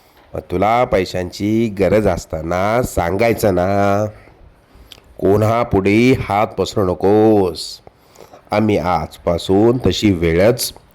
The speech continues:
येऊ देणार नाही. लवकरच तुझ्या मनात असलेली इच्छा पूर्ण होऊन अक्कलकोटला येणं होईल. येशील ना पेढे घेऊन अक्कलकोटला?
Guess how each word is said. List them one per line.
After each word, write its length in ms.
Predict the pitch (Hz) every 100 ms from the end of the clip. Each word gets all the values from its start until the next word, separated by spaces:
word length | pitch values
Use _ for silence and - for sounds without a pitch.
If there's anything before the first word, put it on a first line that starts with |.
| -
येऊ 180 | 98
देणार 320 | 87 80 82 78
नाही. 280 | 76 80 76 - - - _ _ _ _ _ _ _ - - - -
लवकरच 840 | 107 98 - 107 98 110 120 123 -
तुझ्या 420 | 98 98 101 104
मनात 560 | 92 87 92 107 131 131 -
असलेली 480 | 87 98 - 98 87
इच्छा 840 | 80 76 - - 92 90 101 107
पूर्ण 420 | - - 87 85
होऊन 640 | 98 95 92 82 104 113 120 -
अक्कलकोटला 720 | 85 - 107 104 113 110 113 113
येणं 320 | 110 110 110
होईल. 440 | 107 104 92 76 - _ _ _ _ _ _ _ _
येशील 300 | - 92 120
ना 500 | 113 107 120 175 190 110 - _ _ _ _ _ _ -
पेढे 320 | 87 92 110
घेऊन 300 | 110 104 127 131 _ _ _ _ _ _
अक्कलकोटला? 1120 | - - 131 120 123 120 127 123 123 120 127